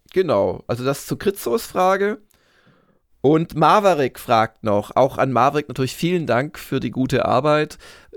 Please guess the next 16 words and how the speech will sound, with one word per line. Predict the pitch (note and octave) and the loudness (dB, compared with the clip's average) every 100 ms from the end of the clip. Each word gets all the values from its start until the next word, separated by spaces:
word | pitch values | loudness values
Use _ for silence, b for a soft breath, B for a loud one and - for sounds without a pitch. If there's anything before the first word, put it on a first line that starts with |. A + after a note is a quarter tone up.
| - | -2
Maverick | B2+ D3 F3 D3 C3 | 2 2 2 2 -2
fragt, | - A#2 A2+ A2 - A2+ | -4 0 0 0 -4 0
wann | C3 F3+ | 0 2
werden | D#3 D#3 D3+ | 0 0 -2
die | C#3+ C#3 C#3 C#3 | 0 2 2 0
beiden | C3 B2 C3 C3+ B2 | 0 0 0 -2 -4
üblichen | D3 - D3 C#3+ C#3+ C#3 | -4 -4 -6 -4 -4 -4
G-C-Erfolge | - C3 - D#3 E3 D#3 B2 A#2 A#2+ C3 B2+ | -2 -2 -2 0 0 2 2 2 2 0 -2
für | - | -2
die | B2+ | -4
fleißigen | - A2+ B2 D3+ D#3 | 0 0 0 -2 -6
User-News-Schreiber, | B2 B2 D#3+ C#3+ B2+ B2+ - A#2 A#2 B2 B2+ | -4 -4 -2 -2 -2 -6 -6 -2 -2 0 -2
G | A#2 A#2+ | -2 -6
G-Redakteure | A2 C#3 C#3 B2+ - - A2 A#2 | -4 -4 -4 -6 -6 -4 -4 -4
zur | B2 A2+ | -6 -8
diesjährigen | G#2+ B2+ - A#2 A2+ A#2+ | -6 -8 -2 -2 -2 -6